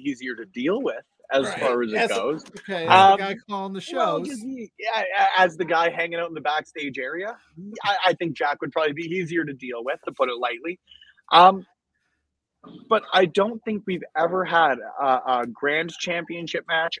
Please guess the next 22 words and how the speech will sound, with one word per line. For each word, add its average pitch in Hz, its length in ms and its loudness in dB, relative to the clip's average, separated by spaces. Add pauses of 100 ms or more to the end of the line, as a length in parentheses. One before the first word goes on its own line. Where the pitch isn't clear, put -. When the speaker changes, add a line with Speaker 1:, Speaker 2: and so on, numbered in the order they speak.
Speaker 1:
a 113 60 -16
challenge 156 460 -2
championship 160 640 -2
match, 160 400 0
or 139 160 2
frankly, 156 460 0 (360)
whoever 175 520 6
the 151 120 0 (100)
four 160 300 2
of 139 100 -2
eight 151 300 -4
teams 151 320 -10
that 135 100 -6
make 139 200 -4
it 139 100 -10
to 143 100 -6
our 127 80 -2
tag 139 280 -2
team 131 240 -10
final 156 300 0
match, 110 400 -8 (440)
uh, 120 300 6